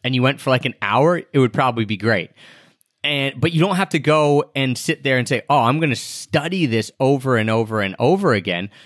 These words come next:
Um, all you have to do is go and, and do it, uh, again. You know what I mean? So, uh, and just keep it up there. So, yeah, that's how travel hacking is. You don't have to constantly be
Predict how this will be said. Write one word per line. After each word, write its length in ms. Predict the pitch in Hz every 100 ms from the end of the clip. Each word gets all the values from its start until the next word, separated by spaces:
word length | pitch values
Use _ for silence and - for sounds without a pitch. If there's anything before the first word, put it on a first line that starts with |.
| _ _
Um, 420 | 123 127 127 123 120 _ _ _ -
all 120 | 143
you 100 | 160
have 120 | 180
to 100 | 180
do 180 | 117 113
is 220 | 117 113
go 300 | - 120 123
and, 420 | 120 117 120 120 - _ -
and 180 | 123 113
do 160 | 120
it, 160 | 120 117 _ _ _ _ _ _
uh, 80 | 107 -
again. 480 | 123 113 139 160 98
You 100 | 120
know 140 | 123 120
what 100 | 120
I 80 |
mean? 240 | 113 160 170
So, 320 | - 156 139 - - -
uh, 120 | 131 131
and 140 | 135
just 180 | 131 123
keep 220 | - 151
it 80 | 127
up 180 | 117 107
there. 240 | 120 98
So, 320 | - 139 123 - - _ _ -
yeah, 200 | 143 117
that's 200 | 147 165
how 100 | 160
travel 340 | - 127 110
hacking 340 | 104 98 98
is. 220 | 92 87 127
You 100 | 127
don't 260 | 143 147
have 300 | - 135 131
to 100 | -
constantly 1120 | - - - 131 123 - - 123 113 107 101 - _ _ 113 101
be 500 | 139 135 123 117 107